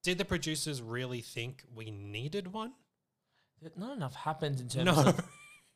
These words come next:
Speaker 2: there wasn't a, it wasn't a drama.
Speaker 1: No, there was, there was very lack, la-, very lacking in drama.
Speaker 2: Is that what you, is this what you're missing from it? The drama aspect, maybe?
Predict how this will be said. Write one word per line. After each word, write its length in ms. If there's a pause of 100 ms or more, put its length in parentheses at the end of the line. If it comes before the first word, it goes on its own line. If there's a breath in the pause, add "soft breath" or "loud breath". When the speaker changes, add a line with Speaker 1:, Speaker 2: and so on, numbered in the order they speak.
(540)
Speaker 2:
there 120
wasn't 220
a, 140
it 60
wasn't 220
a 60
drama. 540 (600)
Speaker 1:
No, 160
there 120
was, 280
there 120
was 160 (260)
very 260
lack, 520 (120)
la-, 200
very 220
lacking 320
in 100
drama. 400 (220)
Speaker 2:
Is 100
that 160
what 120
you, 160 (260)
is 160
this 200
what 160
you're 100
missing 300
from 200
it? 280
The 140
drama 400
aspect, 400
maybe? 300